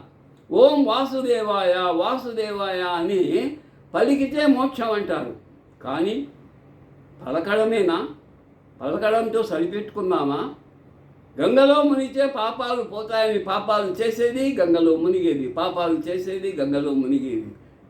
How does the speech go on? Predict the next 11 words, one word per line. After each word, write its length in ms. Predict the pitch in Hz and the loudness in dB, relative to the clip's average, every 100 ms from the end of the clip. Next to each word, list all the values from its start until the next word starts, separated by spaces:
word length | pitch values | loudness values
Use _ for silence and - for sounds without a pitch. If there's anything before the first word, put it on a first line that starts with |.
| 110 | -8
ఏం 300 | 131 151 160 | -4 0 -2
ఉపయోగం? 560 | 156 165 165 160 165 - - - - - - - - | 0 0 0 0 -4 -8 -20 -20 -20 -20 -20 -20 -8
పాపాలకు 1000 | 127 185 202 202 214 220 208 233 294 330 - - | -2 0 0 2 4 2 0 -2 -2 -4 -12 -12
ఫుల్ 200 | 143 170 | -6 -6
స్టాప్ 400 | 208 - 220 220 | -6 -6 -6 -6
పెట్టాలి. 540 | 170 143 131 131 - - - - - - - - - - - - 127 | -8 -10 -8 -8 -10 -14 -18 -20 -20 -20 -20 -20 -20 -20 -20 -10 0
పాపాలంటేనే 1040 | 170 214 233 233 233 214 214 240 240 269 | 2 2 2 2 2 2 0 -2 2 0
దూరంగా 640 | 226 160 202 240 247 247 | 0 0 2 2 0 0
వెళ్ళాలంటే 800 | 226 208 214 233 233 208 202 196 | 0 0 0 0 2 -2 -2 -4
భగవద్గీత 680 | 135 143 160 175 127 139 139 | -4 -2 2 2 2 -4 -4
చదవండి. 800 | 113 110 139 160 165 160 160 160 | -8 -8 -6 -4 -2 -2 -4 -6